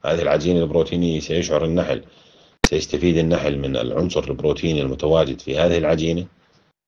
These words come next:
وتكون، تكون هناك ن-، إشارات من هذا النحل إلى الملكة، ويقوم بالضغط عليها حتى تتوسع في أعشاش الحضنة وتضع البيض. وعندما تتساقط الثلوج يهجر هذا النحل البيض ويعود إلى وسط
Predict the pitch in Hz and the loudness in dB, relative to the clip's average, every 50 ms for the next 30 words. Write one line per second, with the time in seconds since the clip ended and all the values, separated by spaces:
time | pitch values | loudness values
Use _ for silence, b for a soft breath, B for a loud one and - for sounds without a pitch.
0 | _ _ - - - 71 71 - - - 78 78 80 82 78 71 - - 71 - | _ _ -8 -6 -6 -6 -6 -10 -4 -2 0 2 4 2 2 0 0 -4 -4 -2
1 | 76 90 87 73 73 76 82 85 78 73 71 - 67 67 65 - - - - 82 | 0 0 2 2 2 2 2 2 2 0 -2 -6 -8 -8 -8 -8 -10 -14 -20 -16
2 | 80 - - - - - - - 78 78 82 90 87 78 - - 65 65 73 78 | -12 -12 -10 -6 -6 -2 2 2 4 4 6 4 4 2 0 -2 -8 -6 -4 -2
3 | 78 76 76 73 76 73 - - - - - _ _ _ b b b b b b | -2 -2 -2 -2 -2 -4 -6 -8 -10 -14 -14 _ _ _ b b b b b b
4 | b - - 82 87 87 87 87 87 85 82 - - 87 90 92 - _ _ _ | b -2 2 4 4 4 4 4 4 2 2 0 -2 -4 -6 -8 -12 _ _ _
5 | _ _ _ - - - 58 - - - 78 78 73 78 - 90 90 82 78 - | _ _ _ -14 -10 -10 -10 -8 -6 -4 -4 -2 -2 2 4 4 4 4 2 0
6 | 85 85 90 90 87 80 - 82 - - 82 - - - 87 85 - - 80 - | 2 4 4 4 2 2 -2 -6 -6 -6 -8 -8 -6 -4 -4 -4 -2 -2 -2 -2
7 | - 78 - - 80 71 69 - - 90 85 85 76 78 85 78 90 95 95 90 | -2 -4 -2 -2 0 0 0 0 0 0 0 -2 -2 -2 0 0 0 0 -2 -4
8 | - - - - 87 87 82 78 76 78 69 64 62 57 - _ _ _ _ _ | -6 -8 -4 0 2 4 4 4 4 2 0 -2 -4 -6 -6 _ _ _ _ _
9 | _ _ _ _ _ _ _ _ _ _ - 65 73 82 82 85 82 82 78 - | _ _ _ _ _ _ _ _ _ _ -4 -2 0 2 2 4 4 2 2 -2
10 | 90 - - - 101 92 82 90 - 90 - - 95 90 95 95 95 101 101 - | -6 -4 2 2 2 4 2 0 -2 -4 -2 0 0 2 4 4 2 2 -2 -6
11 | - _ _ _ 95 104 98 80 71 73 69 65 73 78 76 73 76 78 80 - | -12 _ _ _ 2 2 2 2 0 -2 -2 -2 -2 0 0 0 0 0 -2 -4
12 | - 67 - - - - 76 69 73 90 95 110 - - 73 76 73 71 76 82 | -4 -8 -10 -10 -8 -8 -4 0 2 2 2 2 0 0 0 0 2 2 4 2
13 | 80 65 65 71 73 71 65 65 73 87 85 - - - - - | 2 0 0 -2 0 0 0 2 2 0 0 -2 -6 -10 -10 -14